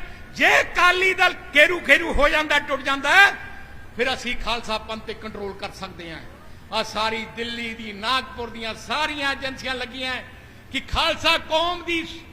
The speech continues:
ਜਿਹੜੀ ਤਾਕਤ ਹੈ, ਇਹਨਾਂ ਦੀ ਜਥੇਬੰਦੀ ਹੈ,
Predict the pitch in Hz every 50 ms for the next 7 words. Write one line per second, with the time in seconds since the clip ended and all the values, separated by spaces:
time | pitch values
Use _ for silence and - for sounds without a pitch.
0 | - - - - - - 294 311 330 311 - - - 415 392 415 403 403 427 -
1 | - 381 349 349 330 262 208 - - - - - - - - - - - 320 359
2 | 339 330 330 302 311 302 - - - 311 330 - 311 339 339 349 330 330 311 339
3 | 339 339 349 330 330 311 269 226 -